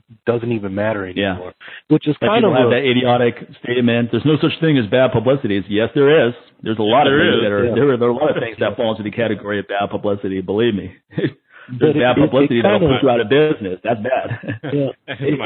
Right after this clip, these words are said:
Speaker 1: it kinda
Speaker 3: bad.
Speaker 1: sucks though, because, you know, like, people can say anything. Like, I was, you know, talking about this with a, a teacher the other day where,
Speaker 2: Yeah.
Speaker 1: um, you know, a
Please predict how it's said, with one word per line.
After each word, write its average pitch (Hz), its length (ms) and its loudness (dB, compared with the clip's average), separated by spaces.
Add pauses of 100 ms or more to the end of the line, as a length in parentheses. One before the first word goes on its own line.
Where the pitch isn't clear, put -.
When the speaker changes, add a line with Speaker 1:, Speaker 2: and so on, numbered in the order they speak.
(100)
Speaker 1:
it - 100 -20
kinda 202 240 2
Speaker 3:
bad. 110 200 -6 (120)
Speaker 1:
sucks 196 360 0
though, 139 160 2
because, 131 580 0 (220)
you 165 140 0
know, 135 260 0 (320)
like, 147 220 -4
people 165 300 -2
can 147 280 -4
say 156 200 4
anything. 160 380 0
Like, 131 200 2
I 147 80 4
was, 151 180 2 (340)
you 151 140 -14
know, 123 140 -6
talking 156 320 -2
about 139 220 2
this 143 200 -6
with 123 100 -2
a, 110 100 -4 (100)
a 110 60 -12 (120)
teacher 160 320 0
the 123 80 0
other 117 200 0
day 110 360 -4 (500)
where, 131 340 2
Speaker 2:
Yeah. 123 140 4
Speaker 1:
um, 110 240 -6 (520)
you 175 80 -2
know, 123 220 2
a - 40 -6